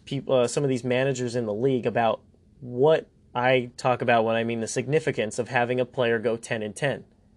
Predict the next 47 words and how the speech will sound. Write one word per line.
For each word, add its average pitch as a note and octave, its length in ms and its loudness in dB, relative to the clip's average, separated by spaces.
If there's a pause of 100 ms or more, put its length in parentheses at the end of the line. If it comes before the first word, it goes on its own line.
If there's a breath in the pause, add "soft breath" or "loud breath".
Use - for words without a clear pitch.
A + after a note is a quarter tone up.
(1400)
And C3 100 2
over C3 140 4
three F#3 180 2
months A#3 220 2
of D#3+ 60 2
the D3 60 4
course C#3+ 220 2
of C#3 80 0
the B2 80 0
season, G#2 420 -6
and F#2 140 -8
this G2+ 160 -8
is A2+ 60 -4
obviously, A#2+ 420 2
like B2+ 160 2
I B2 40 -2
said, A#2 200 -2
in G2+ 100 -6
all A#2 140 0
competitions, C3+ 640 -4
so G#2+ 140 -6
true D3 260 -6
values A#2+ 560 0 (260)
in B2 140 -6
play C#3+ 280 2
here, G#2 340 -8 (1080)
Eriksen G3 360 4
is F#3+ 120 4
a F3+ 140 6
ten C3+ 320 0
and C#3+ 100 2
ten B2+ 180 0
player, A#2 280 0
the G2 180 -10
only D#3+ 240 0
one C#3+ 200 2
on C3+ 140 2
this B2+ 180 -2
team. C#3 240 -6 (3000)
The A#2+ 100 0
only C#3+ 180 2
people E3 280 0
on C#3+ 260 0
pace D3+ 360 -4
to D3+ 120 -4
do E3 260 2
that A2 260 -2